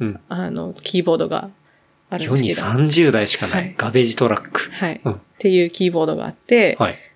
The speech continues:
Speaker 2: あのー、
Speaker 1: それはどこのキーボードですか？
Speaker 2: それはね、多分、あの、もう一個人がプロトタイプで自分で作って、
Speaker 1: うーん。
Speaker 2: 多分、ね、
Speaker 1: うん。
Speaker 2: あの、三十、三十台ぐらい世に出したみたいな。
Speaker 1: はい。はい。
Speaker 2: そういう、もうイン、インディーズ作品みたいなものとかがアメリカの
Speaker 1: はい。うん。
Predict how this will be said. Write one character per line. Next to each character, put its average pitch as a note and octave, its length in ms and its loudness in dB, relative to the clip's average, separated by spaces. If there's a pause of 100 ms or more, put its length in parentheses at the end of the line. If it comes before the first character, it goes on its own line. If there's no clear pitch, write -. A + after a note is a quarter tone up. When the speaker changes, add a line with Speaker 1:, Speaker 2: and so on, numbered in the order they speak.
(160)
Speaker 2:
あ E3+ 240 -2
の D#3+ 520 -6
ー、 D#3+ 40 -8
Speaker 1:
そ E3+ 60 -10
れ C#3+ 60 0
は A#2 60 0
ど C3 100 4
こ C3 100 2
の G#2 120 -4
キ - 180 -12
ー - 20 -16
ボ F2 60 -12
ー E2 60 -12
ド - 40 -14
で - 60 -20
す - 80 -20
か？ - 180 -18
Speaker 2:
そ C4 80 2
れ C#4+ 60 6
は D4 100 4
ね、 C#4+ 160 4
多 A#3+ 160 0
分、 F3 380 0
あ F3 180 -4
の、 E3 80 -8
も F#3+ 200 2
う - 40 0
一 C#4+ 180 2
個 E4 140 4
人 A3 160 4
が D#3+ 140 2
プ - 100 -4
ロ F#3 80 2
ト - 80 -8
タ G#3+ 120 2
イ G#3 40 -6
プ - 80 -10
で D3 80 2
自 D3 140 -2
分 F3 100 0
で G3+ 80 4
作 - 160 -2
っ - 20 2
て、 B2 280 2
Speaker 1:
う - 20 -2
ー A#2+ 180 -2
ん。 - 20 0
Speaker 2:
多 C#3+ 100 4
分、 D3 560 0 (120)
ね、 - 280 -2 (180)
Speaker 1:
う C#3 80 2
ん。 - 40 6
Speaker 2:
あ - 20 -
の、 - 500 -6 (140)
三 F3+ 300 -4
十、 F3 60 -6
三 F3 220 -2
十 F3 140 2
台 F3 160 4
ぐ F3 80 2
ら - 60 4
い C#3+ 100 0
世 E3+ 80 4
に D#3 100 -2
出 D#3 80 0
し - 80 -2
た - 80 -6
み - 140 -6
た - 80 -4
い - 60 -8
な。 - 60 -6
Speaker 1:
は - 100 0
い。 - 20 -16
は - 360 -8
い。 - 0 -
Speaker 2:
そ G#3 100 6
う G#3 40 6
い F#3+ 400 4
う、 - 60 -2
も F#3 180 2
う - 60 0
イ F#3+ 40 4
ン、 G3+ 260 4
イ G3+ 100 4
ン A3+ 120 8
デ G#3+ 100 4
ィ G#3+ 80 8
ー G3+ 40 4 (280)
ズ - 40 -8
作 - 240 0
品 D#3+ 140 -2
み E3 80 -6
た - 80 0
い G1+ 60 -4
な - 180 -10 (100)
も F3 120 -2
の E3 100 -2
と F3 80 -10
か E3 100 -2
が - 80 0
ア E3 60 2
メ F3 100 4
リ E3+ 80 -2
カ D#3+ 100 0
の D#3 100 0
Speaker 1:
は D3+ 60 -2 (140)
い。 C3+ 60 4
う B2 60 4
ん。 G2+ 120 -4